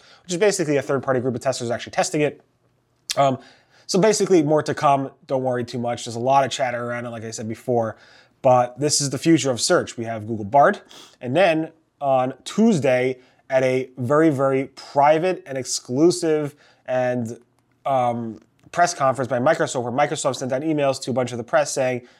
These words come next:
"Hey, we have this event on Tuesday. We can't tell you more. It's an event you probably wanna go to. Um, can you make it?" And they wouldn't tell us more about that. So on,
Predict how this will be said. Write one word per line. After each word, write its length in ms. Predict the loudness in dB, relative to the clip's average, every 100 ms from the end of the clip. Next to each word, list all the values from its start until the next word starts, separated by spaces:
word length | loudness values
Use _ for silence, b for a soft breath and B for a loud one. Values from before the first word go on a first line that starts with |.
| b
"Hey, 180 | 0 2
we 100 | 2
have 140 | -2
this 120 | -2
event 280 | -4 -2 0
on 100 | 0
Tuesday. 320 | 0 0 2
We 120 | 0 -2
can't 280 | -2 -4
tell 120 | -2 -2
you 120 | -2
more. 300 | 0 0 0
It's 140 | -4
an 60 | -8
event 280 | -4 -4 -4
you 80 |
probably 220 | -2 -2 -2
wanna 180 | -4
go 180 | -2 -2
to. 280 | -4 -6 -10 B B B B
Um, 340 | 0 0 0 -6
can 240 | -2 0
you 80 | 0
make 280 | 0 0 0
it?" 200 | -4 -6
And 140 | -6 -2
they 80 |
wouldn't 320 | 0 2 0 -4
tell 200 | -4 -4
us 160 | -4
more 240 | -4 -2 -4
about 300 | -4 -6 -6
that. 280 | -12 -12 B B B B
So 560 | 2 4 6 4 -2 _ -2
on, 580 | 0 2 0 0 -4